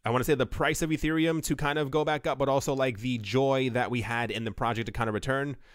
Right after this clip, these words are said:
Uh, you may, a lot of you have noticed that the, uh, the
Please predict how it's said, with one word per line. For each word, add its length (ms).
Uh, 60
you 180
may, 240
a 40
lot 220
of 80
you 60
have 160
noticed 340
that 220
the, 340
uh, 460
the 540